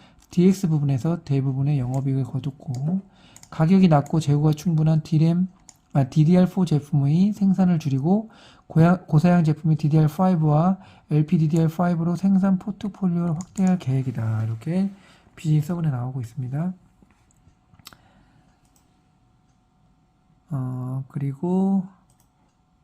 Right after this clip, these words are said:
피비알 밴드, 피비알 밴드를 보시면,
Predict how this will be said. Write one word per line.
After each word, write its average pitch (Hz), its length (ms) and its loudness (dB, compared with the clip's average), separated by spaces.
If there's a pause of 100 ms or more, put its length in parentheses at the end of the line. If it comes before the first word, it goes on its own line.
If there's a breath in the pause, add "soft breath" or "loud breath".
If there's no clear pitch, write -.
(3000 loud breath)
피비알 190 400 2
밴드, 151 1080 0
피비알 185 340 2
밴드를 143 520 0
보시면, 151 720 0